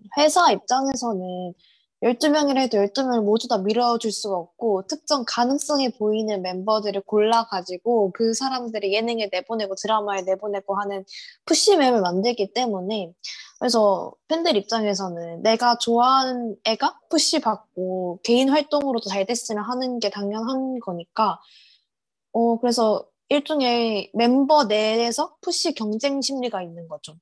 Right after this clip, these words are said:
그래서 다른 멤버들의 실력을 까면서 "아, 내 최애가 더 잘났어." 이러면서 내 멤버가 푸시 메인이 될 수 있도록 더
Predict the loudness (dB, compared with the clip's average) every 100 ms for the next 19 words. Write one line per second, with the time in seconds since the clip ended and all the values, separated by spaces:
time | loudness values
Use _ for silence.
0 | _ -4 -2 0 4 4 4 4 2 2
1 | 0 2 0 0 0 0 0 -2 0 0
2 | 0 -4 -4 -2 -2 -4 -2 2 2 2
3 | -4 -8 _ -20 _ _ _ _ -2 0
4 | 0 0 -4 -2 -2 -2 -2 0 0 0
5 | -4 -6 -8 -10 -4 -2 -2 -8 _ _
6 | _ _ _ _ _ _ -4 2 4 4
7 | 2 0 2 0 0 -2 -2 -2 -2 -2
8 | -6 -2 -2 2 2 2 0 2 2 2
9 | 0 -2 -4 0 0 -2 -14 -20 -20 -20
10 | _ -2 2